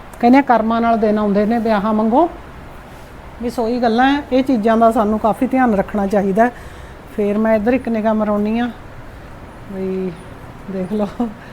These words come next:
ਇਹ ਸਭ ਵੀਰ ਦੀ ਆਪਣੀ ਉਹਦੇ ਨਾਲ ਹੈ, ਮਰਜ਼ੀ ਨਾਲ ਕੰਮ ਹੋਇਆ ਹੋਇਆ ਹੈ। ਤੇ ਬਾਕੀ ਹੁਣ ਵੀਡੀਓ ਕੱਲ੍ਹ ਨੂੰ ਤੁਹਾਨੂੰ, ਦਿਨ ਵਾਲੀ ਵੀਡੀਓ ਕੱਲ੍ਹ ਨੂੰ ਦਿਖਾਵਾਂਗੇ।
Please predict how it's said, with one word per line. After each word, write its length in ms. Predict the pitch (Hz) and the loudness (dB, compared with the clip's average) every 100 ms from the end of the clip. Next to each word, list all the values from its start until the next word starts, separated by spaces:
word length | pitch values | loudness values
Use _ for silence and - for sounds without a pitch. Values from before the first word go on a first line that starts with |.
| - - - 240 | -18 -18 -10 -8
ਇਹ 80 | |
ਸਭ 260 | 233 294 302 | 0 2 4
ਵੀਰ 280 | 247 254 254 | 4 4 4
ਦੀ 160 | 226 277 | 4 4
ਆਪਣੀ 560 | 247 254 262 269 269 | 4 4 4 4 4
ਉਹਦੇ 240 | 262 247 285 | 4 4 4
ਨਾਲ 260 | 269 214 | 6 4
ਹੈ, 200 | 170 156 151 - - - - - 226 | 4 0 -6 -16 -18 -18 -18 -8 0
ਮਰਜ਼ੀ 340 | 208 190 240 | 2 4 6
ਨਾਲ 160 | 233 226 | 6 4
ਕੰਮ 240 | 226 220 | 4 4
ਹੋਇਆ 240 | 226 214 | 4 4
ਹੋਇਆ 280 | 208 196 190 | 4 4 4
ਹੈ। 60 | 311 - - - - - - - - - - - | 2 -2 -16 -16 -18 -18 -18 -18 -18 -18 -18 -8
ਤੇ 480 | 196 185 185 185 185 156 - 202 | -4 -2 0 -2 -2 -6 -12 -4
ਬਾਕੀ 260 | 202 226 | -2 0
ਹੁਣ 160 | 220 220 | 0 2
ਵੀਡੀਓ 320 | 202 208 240 | 2 2 2
ਕੱਲ੍ਹ 220 | 240 208 | 2 2
ਨੂੰ 120 | 240 240 | 2 2
ਤੁਹਾਨੂੰ, 400 | 254 214 202 190 - - | 2 2 2 0 -6 -8
ਦਿਨ 280 | 190 196 202 | -2 0 2
ਵਾਲੀ 180 | 208 208 | 2 2
ਵੀਡੀਓ 300 | 208 202 240 | 0 2 0
ਕੱਲ੍ਹ 200 | 214 190 | 0 0
ਨੂੰ 120 | 240 | 0
ਦਿਖਾਵਾਂਗੇ। 520 | 247 240 233 269 294 | 0 0 2 2 0